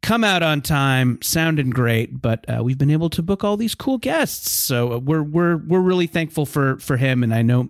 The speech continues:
every Max Fun show is really thankful for their producer. And, uh, those folks are, you know, paid out of memberships. So maximum fun dot org slash join. Make sure those folks get paid.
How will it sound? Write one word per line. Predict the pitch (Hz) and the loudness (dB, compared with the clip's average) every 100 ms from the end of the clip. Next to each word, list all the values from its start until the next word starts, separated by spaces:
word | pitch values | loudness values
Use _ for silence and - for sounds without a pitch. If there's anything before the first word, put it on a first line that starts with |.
| - | -2
every | 123 127 | 0 2
Max | 120 117 - | 2 0 -2
Fun | - 113 | -2 0
show | - 117 | 0 0
is | 110 113 | 0 0
really | 110 | 0
thankful | 107 113 107 - | 0 -4 -4 -4
for | 110 110 | -4 -2
their | 113 | -4
producer. | 107 123 117 127 - 165 185 _ _ _ - | -2 -2 0 0 0 -2 -4 _ _ _ -6
And, | 131 131 131 | -2 0 2
uh, | 131 131 | 2 0
those | 143 160 | 0 -2
folks | - 170 175 - | -2 -4 -4 -6
are, | 160 160 156 - 143 - | -2 0 -2 -6 -18 -8
you | 165 165 147 | -2 0 2
know, | 165 - - - | -2 -6 -12 -4
paid | 156 151 170 - | 0 0 0 -4
out | - 180 | -2 -2
of | 190 | 0
memberships. | 170 240 311 - 87 - - | 0 -2 -2 -4 -4 -6 -6
So | - | -2
maximum | 113 151 - 170 156 | 0 0 -2 0 0
fun | 147 151 | 0 -2
dot | 147 147 139 | 0 -2 0
org | 139 135 127 | 0 0 -4
slash | - - 120 131 143 - 131 | -10 -4 0 0 -2 -8 -8
join. | 117 147 269 143 92 98 | -4 0 0 0 -2 -6
Make | - 113 - | -8 -10 -8
sure | - 143 143 | -4 0 0
those | 151 156 | 0 -2
folks | - 156 160 - - - | -2 -2 -2 -6 -10 -12
get | - - | -10 -10
paid. | - 220 - | -10 -10 -10